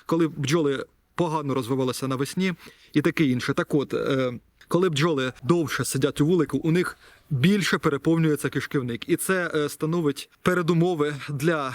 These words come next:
або назематозу, або опоношення просто на вуликах. І тому, чим пізніше бджола облетиться восени, тим більше вона відтягне цей момент переповнення кишківника. Е, розумієте, про що я, да? І тому, коли, е, на початку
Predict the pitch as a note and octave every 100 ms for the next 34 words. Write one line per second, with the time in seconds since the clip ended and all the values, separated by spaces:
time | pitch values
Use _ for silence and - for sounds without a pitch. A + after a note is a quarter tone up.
0 | - - E3 D3+ D3 C3+ D#3+ E3+ A#3 F3
1 | F#3 - G#3+ F3 F3 D#3 - E3 - C3+
2 | A#2+ - D3 - A#2+ A#2+ C3 A2 - -
3 | B2+ - F#3+ - A#3+ F3 D3 D3+ - -
4 | - - G#3+ G#3+ D#3 D#3 D3 D3 C3 D#3+
5 | C#3+ C3 D3 D3 D3 C3+ - B2 C#3+ F#3+
6 | A3+ C4 - - - - - B3+ F3 A3
7 | A#3 E3+ F#3+ E3+ D#3+ E3 - E3 E3 C3
8 | C#3 - C#3 C3 C3 D#3 E3 - - -
9 | D#3+ D3+ - E3 D#3+ D#3 C#3 - C#3 -
10 | C3 B2 - - - _ _ _ _ _
11 | - - C#3 D3 C#3+ C3+ A#2+ - A#2+ -
12 | B2 C3+ E3+ - - - - G3 F3+ F#3
13 | F3+ D#3+ D3 C#3 C3+ C3+ C#3+ D3+ E3 E3
14 | D3 C#3 C3+